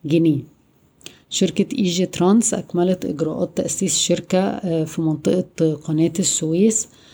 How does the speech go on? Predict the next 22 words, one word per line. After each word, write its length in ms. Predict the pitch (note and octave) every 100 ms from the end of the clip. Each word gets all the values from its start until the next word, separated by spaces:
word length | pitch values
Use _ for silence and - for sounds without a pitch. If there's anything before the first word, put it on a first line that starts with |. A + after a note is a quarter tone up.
| - - -
المنطقة 500 | F3 D#3+ D#3+ D#3+ -
الاقتصادية 460 | F3 D#3+ F3 D#3 E3+
لقناة 340 | E3 E3+ E3+ F3
السويس 460 | C#3+ D#3+ E3 E3+
لتخزين 540 | G3 - C#3+ C3 E3+ F#3
السيارات 640 | D#3+ - D#3 D3+ D#3 D#3+
المستعملة، 840 | F3+ E3 D#3+ - D3+ D3+ E3 G3+ G#3+
وكمان 440 | E3+ E3 E3 F3
الشركة 640 | F3 - E3+ E3 E3 D#3+ -
بصدد 500 | D#3+ D#3+ F3 E3+ F3
إنشاء 460 | E3 D#3+ B2+ E3+ F3+
شركة 400 | - F3 - F3+
تابعة 380 | E3 F3 E3+ D#3+
جديدة 480 | D#3 C#3+ E3 F3 G#3+ - - -
لنقش-، 360 | E3 F3 F#3 -
لنقل 600 | F3 - E3+ E3+ F#3+ G3+
الأنشطة 500 | E3+ D#3+ D3+ F3+ F#3
اللوجستية 600 | D#3+ D3+ D3+ - E3+ E3+
الرئيسية 540 | E3+ E3 D3+ - F3+
كلها 440 | F3+ E3 D#3 E3+ F3
في 120 | -
الشركة 640 | C3+ - E3 D#3+ E3+ D#3+